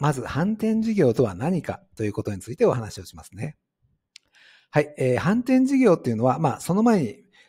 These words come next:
えー、昔、今までは、えー、教室ではですね、教室で知識を伝えていました。情報を与えていました。で、その後で家で復習とかね、宿題で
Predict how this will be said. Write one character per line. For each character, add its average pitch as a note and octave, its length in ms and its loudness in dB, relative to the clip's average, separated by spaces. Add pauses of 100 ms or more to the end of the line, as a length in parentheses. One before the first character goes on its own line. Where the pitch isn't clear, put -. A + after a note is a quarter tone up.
(120)
え B2 100 4
ー、 A#2+ 60 4
昔、 G#3+ 640 0
今 F#3 220 4
ま D4 140 2
で B2+ 120 4
は、 B2+ 260 2 (400)
え A#2 120 4
ー、 A2+ 60 2
教 B3+ 280 0
室 - 260 -6
で D4 100 2
は A#3 140 4
で A2+ 140 -2
す - 100 -10
ね、 D#3 180 -2
教 A3 220 2
室 - 240 -8
で A#3+ 280 0 (200)
知 G#3 140 -2
識 - 260 -2
を F#3 140 2
伝 C3 260 0
え B2+ 60 2
て B2+ 100 -2
い A#2 80 2
ま A2+ 140 -2
し - 80 -14
た。 - 200 -12 (240)
情 C3+ 240 6
報 C#3 280 4
を - 160 0
与 B2+ 200 -2
え G#2+ 60 -2
て A2 140 -6
い G2+ 40 -6
ま G2 140 -10
し - 80 -18
た。 - 180 -14 (400)
で、 D#3 100 -2
そ - 120 -2
の B3+ 140 6
後 C4 180 4
で C#3+ 220 2
家 A#3 260 0
で D3+ 220 0
復 - 260 -6
習 C#3 200 -2
と C#3 100 -4
か A2 100 -6
ね、 A#2 140 -4
宿 - 240 -4
題 A#2+ 180 2
で G3+ 240 0